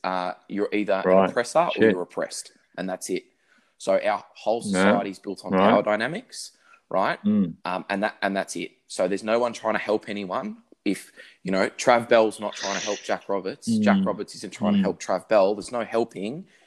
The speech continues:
Speaker 1: You're, you know, you with forty-seven years experience, you're,
Speaker 2: Mm.
Speaker 1: you're the
Speaker 2: Right.
Speaker 1: oppressor, and I'm the oppressed, right, in this dynamic, which is not how I view the world. And I don't think it's, I, I think it's a very toxic way to view the world, right? Because you get into this constant thing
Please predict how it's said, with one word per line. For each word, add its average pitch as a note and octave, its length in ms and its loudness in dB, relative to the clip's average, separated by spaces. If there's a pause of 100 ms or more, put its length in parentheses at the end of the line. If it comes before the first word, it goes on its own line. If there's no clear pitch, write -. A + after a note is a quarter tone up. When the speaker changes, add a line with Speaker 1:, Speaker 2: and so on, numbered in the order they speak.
(180)
Speaker 1:
You're, B2 420 6 (480)
you G#2+ 220 0
know, A2 180 0
you C3 260 4
with C3+ 200 0
forty-seven A#2+ 580 -2
years A2 180 -4
experience, - 840 -4 (500)
you're, A#2 300 6
Speaker 2:
Mm. G2 320 2
Speaker 1:
you're A2+ 260 2
the A2 180 0 (160)
Speaker 2:
Right. F#2+ 160 2
Speaker 1:
oppressor, G2+ 360 2 (280)
and F#2 120 -2
I'm G2 200 0
the F#2 100 -6
oppressed, - 560 -6 (220)
right, F2+ 220 -2
in F#2+ 100 -8
this F#2+ 120 -10
dynamic, F#2+ 480 -4
which G2+ 160 -2
is G#2 80 -10
not B2+ 180 0
how A2 220 0
I G#2 80 2
view A2+ 160 -2
the - 80 -2
world. G#2+ 400 2
And G2 80 -4
I G2 60 -2
don't A2+ 200 -4
think - 180 -8
it's, - 260 -8 (260)
I, A2 240 4
I A2 80 4
think A2 180 -6
it's - 120 -10
a G#2 60 -8
very G#2 200 0
toxic - 440 -8
way F#2 120 0
to F2+ 60 0
view F2+ 180 -6
the E2+ 60 -10
world, D2+ 280 -6
right? E2 300 2
Because - 280 -8
you A2 60 -10
get A#2+ 140 0
into A#2 200 -8
this G#2 140 -6
constant - 460 -10
thing D3 420 0